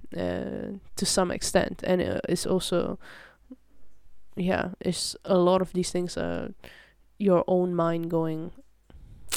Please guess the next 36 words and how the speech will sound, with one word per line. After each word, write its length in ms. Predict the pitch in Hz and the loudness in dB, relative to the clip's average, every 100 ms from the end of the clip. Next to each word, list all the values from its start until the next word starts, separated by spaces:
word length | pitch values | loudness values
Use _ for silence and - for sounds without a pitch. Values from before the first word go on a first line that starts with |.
| - - - - - | -4 -6 -10 -10 -2
I 160 | 175 | 2
don't 120 | 196 190 | 2 2
wanna 120 | 190 | 0
say 180 | - 165 | 0 -2
against 380 | 170 170 170 | 0 0 0
you, 80 | - | 0
but 140 | - 185 | 0 -2
that's 200 | - - | -4 -6
not 120 | - | -6
really 180 | - 180 | -6 -4
the 140 | 180 | -4
w-, 180 | 180 202 - | -6 -8 -6
right 360 | 196 185 180 - | -2 0 0 0
word 360 | 185 180 180 175 | -2 0 -2 -4
per 140 | - 185 | -6 -4
se. 380 | - 185 185 - - - - - - - - | -2 -2 -4 -6 -12 -14 -14 -12 -14 -16 -4
But 460 | 185 180 175 175 - - - - - - - - - - _ 311 | 4 6 6 2 -4 -12 -12 -12 -14 -14 -12 -14 -18 -20 _ 2
yeah, 180 | 320 - - - | 2 2 -8 0
there, 380 | 202 196 196 - | 4 6 6 0
there 560 | 196 196 196 190 196 - | 2 6 6 4 2 2
are 420 | 190 190 185 - - | 4 4 4 0 -2
many 640 | 196 196 208 196 185 - _ - | 2 2 4 2 0 -4 _ -4
things 640 | - - 190 196 196 - | -4 0 2 2 0 2
that 240 | 170 165 - | 2 2 2
could 300 | 175 165 - - _ - - - - - - - | 2 2 0 -12 _ -20 -20 -20 -14 -14 -14 -12
happen. 460 | - 202 208 185 - | 8 8 10 8 10
And 200 | 214 185 | 8 10
I 100 | 214 | 8
think 280 | 277 269 | 4 4
this 420 | 233 226 - - - - | 4 4 4 -2 -2 2
is 120 | 214 | 4
something 320 | - 190 202 | 4 2 2
people 260 | 190 180 180 | 0 0 2
don't 240 | 170 - | 4 2
talk 260 | - 180 - | 0 0 2
about 400 | 170 160 - | 4 4 2